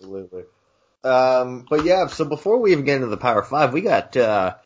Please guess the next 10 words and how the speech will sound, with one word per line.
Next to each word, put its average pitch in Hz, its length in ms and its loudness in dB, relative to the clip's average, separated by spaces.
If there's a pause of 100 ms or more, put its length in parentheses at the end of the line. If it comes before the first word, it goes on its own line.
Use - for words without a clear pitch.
(300)
we 165 160 0
got 214 200 0
some 107 420 -6
Group 131 460 0
of 190 180 4
Five 165 580 -2
ranked 135 540 -10
games 135 500 -6
tonight, 156 840 -4
Friday. 127 1040 0